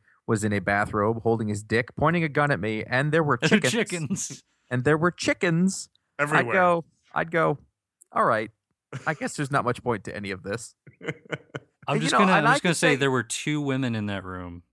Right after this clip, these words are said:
Speaker 1: Yeah.
Speaker 2: And there were three guys, and there were chickens, is what
Speaker 1: That's
Speaker 2: I'm
Speaker 1: an
Speaker 2: saying.
Speaker 1: M M M F C. M M F, M M M F F C.
Speaker 3: C, C.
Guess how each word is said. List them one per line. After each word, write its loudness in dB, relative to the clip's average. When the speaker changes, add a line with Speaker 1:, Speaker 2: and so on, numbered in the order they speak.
Speaker 1:
Yeah. -12
Speaker 2:
And -4
there -2
were -4
three -2
guys, -2
and -6
there -6
were -12
chickens, -18
is -10
what -8
Speaker 1:
That's -6
Speaker 2:
I'm -12
Speaker 1:
an -
Speaker 2:
saying. -2
Speaker 1:
M -2
M -2
M -2
F -4
C. -10
M -6
M -4
F, -4
M -4
M -4
M -4
F -2
F -2
C. -10
Speaker 3:
C, -10
C. -12